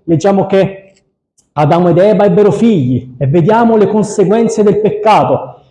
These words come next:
Quindi non solo si separa Dio con l'uomo, l'uomo e la donna, gli esseri umani, ma anche le prime questioni familiari.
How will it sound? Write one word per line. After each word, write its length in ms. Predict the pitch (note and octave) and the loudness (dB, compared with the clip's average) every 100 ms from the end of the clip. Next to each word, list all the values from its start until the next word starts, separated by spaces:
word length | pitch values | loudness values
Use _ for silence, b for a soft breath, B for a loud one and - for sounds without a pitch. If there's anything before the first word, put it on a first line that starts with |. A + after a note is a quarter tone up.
| _ | _
Quindi 200 | A3+ G3 | -2 2
non 140 | G3+ | 2
solo 240 | F#3+ A#3+ A3+ | 0 2 2
si 180 | - F#3 | 0 -2
separa 720 | F#3+ F#3+ F#3 F3+ E3+ - - | 0 0 2 2 2 0 -6
Dio 200 | C3+ E3+ | -2 0
con 180 | E3 D#3 | 2 2
l'uomo, 840 | D#3+ G#3 A3 A3+ A3+ A3+ - - | 2 2 2 2 -2 -4 -14 -8
l'uomo 320 | E3 F#3+ F#3 | -2 0 2
e 20 | F3+ | 2
la 140 | E3 | 2
donna, 720 | F#3 G#3+ A3 A3 A3 A3 - | 2 2 2 0 -2 -6 -12
gli 80 | - | -4
esseri 260 | E3 - F3 | -4 0 -2
umani, 280 | A3+ A#3+ G3 | 0 0 0
ma 200 | F#3+ A#3 | 0 0
anche 680 | C4 B3+ C4 B3+ - - - | -2 -2 -2 -2 -6 -14 -4
le 180 | F3+ - | -2 0
prime 260 | C4 B3 | 2 2
questioni 400 | A3 - A#3 A3+ | 0 -2 0 0
familiari. 840 | - G#3 F#3+ G#3+ G#3 C3 B2+ B2+ | 0 0 2 2 2 0 -2 -4